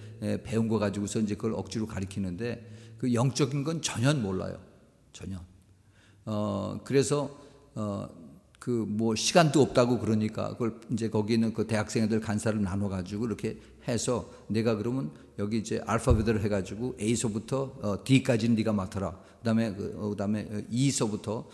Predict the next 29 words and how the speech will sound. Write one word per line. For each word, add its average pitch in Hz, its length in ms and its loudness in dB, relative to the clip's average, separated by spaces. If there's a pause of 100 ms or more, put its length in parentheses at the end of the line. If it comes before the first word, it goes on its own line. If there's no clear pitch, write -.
(140)
그다음에 104 440 -2
이제 101 220 -2
뭐 95 220 -2
I까지는 107 580 0
네가 101 180 0
해라 98 200 -2
해가지고 95 340 -4
그걸 101 160 -4
수-, - 220 -10
쭉 143 200 0
나눠서 101 560 -2 (320)
그래서 120 400 -2 (280)
이제 120 240 -4
그 113 180 -6
집에다가 127 520 0 (520)
부모한테는 117 680 -2
전화를 90 360 -4
했어요. - 240 -14 (180)
부모는 95 320 -6
전화를 90 380 -6
해서, 98 360 -8 (380)
어, 101 60 -4
여기는 104 680 -2
저, 98 320 -6
어, 92 520 -10
그 90 300 -10 (720)
중등부, 110 720 -2
어, 90 280 -6 (140)
그 - 340 -10